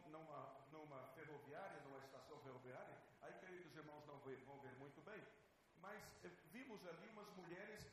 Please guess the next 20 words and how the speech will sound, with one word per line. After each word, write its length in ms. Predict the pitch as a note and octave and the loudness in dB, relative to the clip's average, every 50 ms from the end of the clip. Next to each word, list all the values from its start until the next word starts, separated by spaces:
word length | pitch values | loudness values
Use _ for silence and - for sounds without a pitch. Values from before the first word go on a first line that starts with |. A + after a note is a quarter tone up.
| - - | -6 -6
alimentando 680 | - E3 F3 G#3+ G#3+ G#3 F#3+ E3 E3 F3+ G3 G3+ G3+ G#3 | -4 -2 -2 0 0 0 0 0 0 0 0 2 2 0
os 140 | G#3 G#3 - | 0 0 0
ratos, 320 | G3+ G3 - - - - - - - - | 0 0 0 0 -2 -6 -8 -8 -4 -2
alimentando 600 | A2+ D#3 F3 F3+ F3+ E3+ D#3+ - F3+ F3+ F3+ F3+ | 0 2 2 4 2 2 2 2 0 0 0 0
os 120 | F3 E3 - | -2 -2 0
ratos, 320 | D#3 C#3+ A#2+ - - - - - - - - - - | 0 0 2 0 -2 -4 -8 -10 -14 -16 -18 -12 -8
os 100 | D#3 D3 - | -6 -4 -2
seus 180 | F3 A#3 A3 A3+ | 0 0 0 0
deuses, 420 | A3+ C4 B3+ F#3 C#3 - - - | 0 2 2 2 0 -2 -4 -4
não 80 | - F#3 | -2 -2
é? 60 | G#3+ G#3 - - - - - - - - - | -2 -2 -4 -8 -10 -12 -14 -16 -16 -8 -4
E 60 | - | -2
um 60 | C4 C4+ | 0 0
dos 240 | A#3 A#3 F#3+ D#3+ D3+ | 2 0 0 -2 0
nossos 400 | D#3+ F3 G3+ G#3+ - - B2+ A#2+ - | 2 2 2 4 2 0 -4 -6 -6
que 100 | - C3+ | -8 -6
estava 360 | - - E3 D#3+ E3 D3+ - | -2 0 2 2 2 2 0
comigo, 420 | C#3+ D3+ D3 D#3 E3+ F3+ F3+ G#3+ A3+ - - - - - - | 0 0 2 2 2 2 2 2 -2 -2 -4 -8 -10 -10 -6
ele 640 | - E3+ F#3+ G3 G3+ G3+ F#3+ E3+ - - - - B2+ B2 | -2 0 0 2 2 4 2 2 2 0 -4 -6 -6 -4
vê, 100 | C3 E3+ | -2 -2